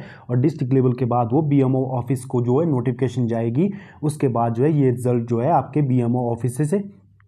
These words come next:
या सीएमओ ऑफिस से डिक्लेयर किया जाएगा।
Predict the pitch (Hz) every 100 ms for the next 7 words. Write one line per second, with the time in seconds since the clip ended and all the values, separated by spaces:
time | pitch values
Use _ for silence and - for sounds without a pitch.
0 | _ _ - 127 127 127 123 120 123 117
1 | 120 135 170 151 123 127 123 127 117 117
2 | 117 127 196